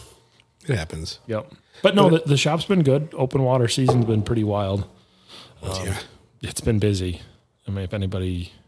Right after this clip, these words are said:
Speaker 2: it's been very busy. I think a lot of people are still fishing. I know at the launches, um, last weekend, it was packed.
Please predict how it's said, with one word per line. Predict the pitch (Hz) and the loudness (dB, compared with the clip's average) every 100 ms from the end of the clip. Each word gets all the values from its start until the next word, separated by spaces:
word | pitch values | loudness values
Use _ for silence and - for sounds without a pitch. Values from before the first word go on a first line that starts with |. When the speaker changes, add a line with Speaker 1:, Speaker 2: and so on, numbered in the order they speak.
| _ _ | _ _
Speaker 2:
it's | 95 - - | -10 -10 -6
been | 104 95 92 | -4 -4 -4
very | 101 98 | -2 -2
busy. | 98 92 98 | -2 -4 -2
I | 101 | -2
think | 117 | 0
a | 123 | 0
lot | 110 104 113 | 0 0 0
of | |
people | 113 113 | 0 -2
are | |
still | 104 127 104 | 0 0 0
fishing. | 135 113 95 | -2 -2 -6
I | 90 | -4
know | 101 107 90 _ _ _ - | -2 -2 -4 _ _ _ -10
at | 95 - | -10 -4
the | |
launches, | 95 98 113 113 95 87 - 135 | -4 -2 -2 -2 -2 -2 -4 -6
um, | 98 92 92 92 _ _ _ _ _ _ | -10 -10 -12 -14 _ _ _ _ _ _
last | 104 95 95 | -14 -10 -6
weekend, | 110 117 113 92 98 | -2 -2 -4 -10 -6
it | 117 | -4
was | 98 | -4
packed. | - - 98 - - | -8 -10 -8 -10 -12